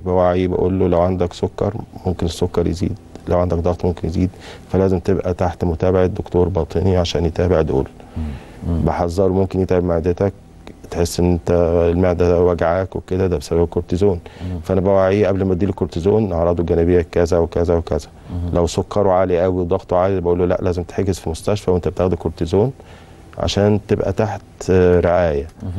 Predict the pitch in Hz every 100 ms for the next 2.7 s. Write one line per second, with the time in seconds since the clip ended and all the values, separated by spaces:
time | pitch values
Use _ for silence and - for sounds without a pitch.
0 | 87 - - 90 92 120 131 117 104 -
1 | 95 87 82 - 92 113 120 92 95 110
2 | 98 90 85 87 92 107